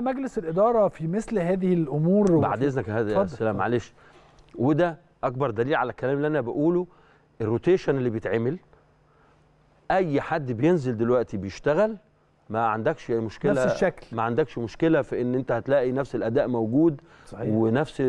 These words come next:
Speaker 2: آه، الشغل موجود بنفس الإيجابية اللي موجودة. فده
Speaker 1: مم.
Speaker 2: دليل على إن الجميع في تطور.
Speaker 1: وبيشتغل ب-، ب-، بفكر واحد.
Speaker 2: واحد.
Speaker 1: واتجاه واحد. وأنا، أنا عايز الباك اليمين مش إسلام أو مش محمد هاني،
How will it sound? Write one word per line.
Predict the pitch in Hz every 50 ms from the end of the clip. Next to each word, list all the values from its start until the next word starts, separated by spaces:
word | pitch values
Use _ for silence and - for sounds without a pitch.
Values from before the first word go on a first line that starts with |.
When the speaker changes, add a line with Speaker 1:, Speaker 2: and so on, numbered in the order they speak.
| 123
Speaker 2:
آه، | 110 98 110 110 110 110 107 104 104 104 95 - -
الشغل | 76 98 - - 104 107 - - 156 147 156 147
موجود | 131 120 113 113 110 117 147 170 170 147 - - - - - _ _ -
بنفس | 101 107 123 160 156 -
الإيجابية | 147 107 123 110 110 117 107 143 156 151 139
اللي | 113 104 104
موجودة. | 101 98 95 90 101 101 92 80 - - -
فده | - 117 117 117 135
Speaker 1:
مم. | 135 120
Speaker 2:
دليل | 123 120 127 147 147
على | 127 113 107 92 123
إن | 143 143
الجميع | 127 113 110 107 104 95 98 113 117 123 143 165 180 190 196 196 180 - - _ _ _ _ _ _ _
في | - - -
تطور. | 107 - 123 - 123 101 90 82 - - - _ _ -
Speaker 1:
وبيشتغل | 139 143 156 151 - - 240 247 247 247
ب-، | 220 208 202 208
ب-، | 214 196 202 202 196 190 165 160 165
بفكر | 160 - - 233 - - 196 196
واحد. | 202 208 220 208 - - 156
Speaker 2:
واحد. | 120 127 127 - - - _ _ -
Speaker 1:
واتجاه | 139 - - 175 165 190 180
واحد. | 185 196 180 - - 165 165 _ -
وأنا، | 151 151 156 156 156 156 151
أنا | 160 160
عايز | 156 156 185 190 190 175 180
الباك | 170 160 208 190 -
اليمين | 202 185 180 190 220 247 233 190 - - - - -
مش | 165 - -
إسلام | 165 - - 196 196 185 -
أو | - 151
مش | 151 147 - 139
محمد | 127 - 196 202 185 156
هاني، | 165 185 180 151 123